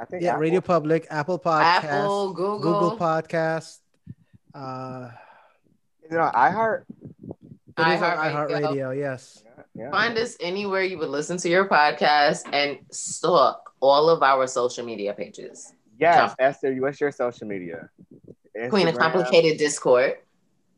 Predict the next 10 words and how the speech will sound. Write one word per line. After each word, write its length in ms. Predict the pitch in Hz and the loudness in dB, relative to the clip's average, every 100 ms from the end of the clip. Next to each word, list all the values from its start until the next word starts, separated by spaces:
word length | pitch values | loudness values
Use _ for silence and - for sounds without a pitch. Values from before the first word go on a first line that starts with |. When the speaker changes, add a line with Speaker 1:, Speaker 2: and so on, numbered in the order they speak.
| - | -12
Speaker 1:
Yeah. 340 | 98 92 135 _ _ - | -10 -8 -10 _ _ -8
Jax? 760 | 98 101 110 139 - - - - - - - | -4 -2 -2 -4 -10 -20 -20 -20 -20 -20 -10
Speaker 2:
I 140 | 160 170 | -6 -4
have, 380 | 175 170 160 | -2 -4 -4
uh, 460 | 151 147 143 139 135 - 190 | -6 -6 -6 -8 -10 -12 -4
inked 240 | 175 170 | -4 -2
in-, 160 | 151 139 185 - | -4 -4 -8 -4
inked 300 | 175 180 - - | -2 -2 -4 -6
underscore 520 | 160 165 156 180 160 | -4 -2 -4 -2 0
intentions, 680 | 139 131 175 190 208 214 208 | -2 -2 -4 -2 -4 -4 -8